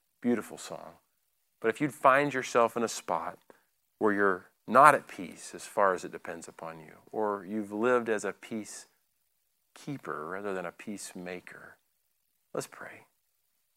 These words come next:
Lord Jesus, we recognize that you've called us to live as a people who are at peace with you because you came and paid it all for us. And Father, now I pray for this congregation, for this group that lives together,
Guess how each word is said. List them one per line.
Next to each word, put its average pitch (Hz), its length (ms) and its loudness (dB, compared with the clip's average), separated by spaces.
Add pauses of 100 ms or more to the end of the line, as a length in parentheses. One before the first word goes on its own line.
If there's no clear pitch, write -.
(140)
Lord 135 160 6
Jesus, 123 800 0
we 131 180 -4
recognize 110 840 2
that 101 100 -6
you've 110 220 -6
called 123 440 2
us 101 280 -2
to 95 140 -8
live 117 580 0
as 110 140 0
a 104 60 -6
people - 600 -12 (1080)
who 123 100 2
are 104 120 6
at 101 220 2
peace - 760 -6
with 104 300 -12
you 95 480 -12
because 98 720 -8 (640)
you 107 140 -4
came 104 340 -6
and 90 100 -12
paid 104 200 -6
it 98 80 -6
all 92 160 -2
for 98 200 -10
us. - 440 -14 (800)
And 117 100 -8
Father, 139 260 8
now 131 220 4
I 135 120 6
pray 110 400 0
for 120 140 -4
this 117 200 -2
congregation, 98 840 -4
for 107 100 -6
this 107 220 0
group 117 560 2
that 92 180 -4
lives 113 420 0
together, 92 640 -8